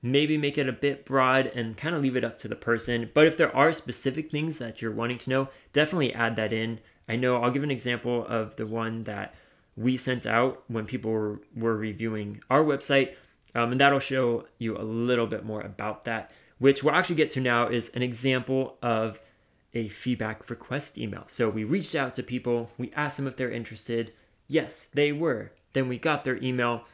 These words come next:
and now we are going to actually send them the email that kind of details what we're looking for and what we're actually asking them to do.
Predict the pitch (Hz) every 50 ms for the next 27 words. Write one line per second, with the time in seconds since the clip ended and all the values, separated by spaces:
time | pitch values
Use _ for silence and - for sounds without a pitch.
0 | _ _ _ _ - 135 131 131 127 135 139 143 151 156 151 147 - - - _
1 | _ _ _ - 120 120 117 113 117 107 110 110 110 113 117 113 113 - - 110
2 | 107 - - 117 117 110 107 - - 156 165 156 147 135 123 113 107 - 120 117
3 | 113 110 107 107 107 101 - _ _ _ - 110 110 - - - 143 139 131 113
4 | 107 - 120 117 - - 113 113 110 107 107 - - _ - 127 139 131 127 127
5 | 120 110 113 110 - 110 101 - 113 113 110 110 107 - 107 110 - - 123 131
6 | 127 - - - 113 110 110 - 117 107 110 - - 117 113 104 104 101 104 -
7 | - 101 104 95